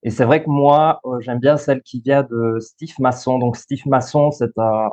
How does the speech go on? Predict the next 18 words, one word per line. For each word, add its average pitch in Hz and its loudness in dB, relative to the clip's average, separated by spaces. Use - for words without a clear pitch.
un 104 -2
professeur 120 -2
en 104 2
neurosciences. 107 -2
Enfin, 104 0
je 104 -4
considère 117 -4
cette - -8
personne-là 127 0
un 131 2
petit - -18
peu 135 0
comme 107 -2
un, 107 -2
un 127 2
pilier. 135 2
Et 135 -2
donc, 131 -4